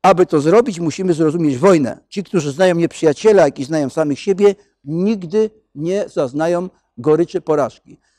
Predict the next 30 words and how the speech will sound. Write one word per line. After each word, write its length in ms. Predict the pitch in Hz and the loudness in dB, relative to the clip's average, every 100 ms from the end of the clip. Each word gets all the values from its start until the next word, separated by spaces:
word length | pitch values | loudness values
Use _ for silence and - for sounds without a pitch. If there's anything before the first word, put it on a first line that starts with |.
| _ | _
To 100 | - | -2
jest 140 | 247 247 | -2 -2
tak 160 | 233 | -6
samo 280 | 240 247 247 | -4 -4 -4
jak 80 | 226 | -6
w 40 | |
życiu. 460 | 233 262 - 90 - _ 143 | -6 -10 -10 -16 -16 _ -10
Musimy 400 | 165 202 180 143 | -10 -6 -2 -2
rozpoznać 720 | 131 - 160 156 175 190 - _ _ _ _ _ | -2 -2 -2 0 -6 -6 -16 _ _ _ _ _
teren, 420 | 180 180 180 180 139 | 2 6 4 2 -6
musimy 460 | 147 - 170 156 | -6 -6 -6 -6
się 300 | - 147 139 - _ _ _ | -4 -4 -4 -10 _ _ _
zorientować, 800 | _ 170 170 156 180 160 135 - - | _ 2 2 2 2 2 0 -6 -2
jakie 300 | 165 165 143 | -2 -2 -6
zadania 380 | 143 170 175 | -2 -2 -2
nas 180 | 180 165 | -6 -6
czekają, 580 | - 180 180 180 185 190 - _ - | -8 -4 0 0 0 -4 -14 _ -4
jakie 260 | 156 170 | -4 -2
mamy 240 | 156 147 127 | -4 -4 -6
otoczenie, 580 | 135 139 190 190 190 | -6 -4 -2 0 -2
o 100 | - | -4
tym 180 | 147 156 | -8 -6
będę 200 | 156 147 | -6 -6
za 100 | 147 | -8
chwilę 260 | - 170 170 | -6 -4 -2
mówił, 380 | 170 170 196 220 _ _ - | -4 -4 -6 -8 _ _ -8
i 60 | |
dopiero 360 | 339 277 220 214 | -4 2 4 4
przystępujemy 760 | - 180 180 156 151 156 160 170 _ _ | 0 -4 -2 2 2 2 -2 -6 _ _
do 380 | 117 139 147 | -4 0 0